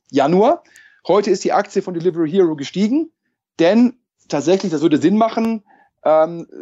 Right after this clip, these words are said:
sowohl der C E O und Gründer von Takeaway dot com, den ja in Deutschland Lieferando gehört, wie auch, äh, der, der Niklas von Delivery Hero haben einen Merger zwischen den Parteien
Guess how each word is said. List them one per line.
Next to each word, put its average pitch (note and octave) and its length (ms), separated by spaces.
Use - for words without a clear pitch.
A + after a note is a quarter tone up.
sowohl D#3+ 440
der E3+ 280
C E3+ 280
E C#3 40
O E3 120
und E3+ 140
Gründer F3 280
von D3+ 180
Takeaway D#3+ 380
dot C3+ 200
com, A#3+ 300
den D3 260
ja D3 160
in C#3 100
Deutschland D#3 460
Lieferando D3 960
gehört, G#3+ 400
wie E3 260
auch, D#3+ 360
äh, C3+ 320
der, C3 240
der C#3+ 180
Niklas G3 560
von D#3 200
Delivery G3+ 380
Hero F#3+ 380
haben F3+ 460
einen D3+ 340
Merger F#3 580
zwischen F#3 280
den D#3+ 120
Parteien D#3 600